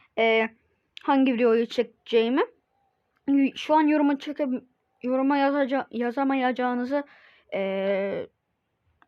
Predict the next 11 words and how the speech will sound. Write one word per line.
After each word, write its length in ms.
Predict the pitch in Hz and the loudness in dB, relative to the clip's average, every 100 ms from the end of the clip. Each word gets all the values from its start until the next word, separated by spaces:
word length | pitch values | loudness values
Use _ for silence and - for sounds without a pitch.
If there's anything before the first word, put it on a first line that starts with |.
| - | -6
anladım. 540 | 214 220 208 208 262 - _ | -4 -2 -4 -4 -8 -12 _
Çünkü 540 | - - 254 - 277 285 _ _ _ _ _ _ _ | -12 -6 -4 -4 -6 -6 _ _ _ _ _ _ _
YouTube 520 | 220 262 330 277 247 - - - | -2 0 0 2 0 0 -8 -2
on 180 | 370 466 | -2 0
sekiz 260 | 392 359 | -2 -4
yaşının 400 | 359 349 370 349 | -4 -4 -4 -4
altında 480 | 359 359 392 - 320 | 0 0 0 0 -2
neden 440 | 349 370 381 440 359 | 0 -2 0 2 4
yorum 240 | 262 202 | 2 0
yaptırmıyor 540 | 180 - 226 269 403 | -6 -6 -2 0 4
bilmiyorum. 400 | 392 339 175 135 | 4 4 0 -12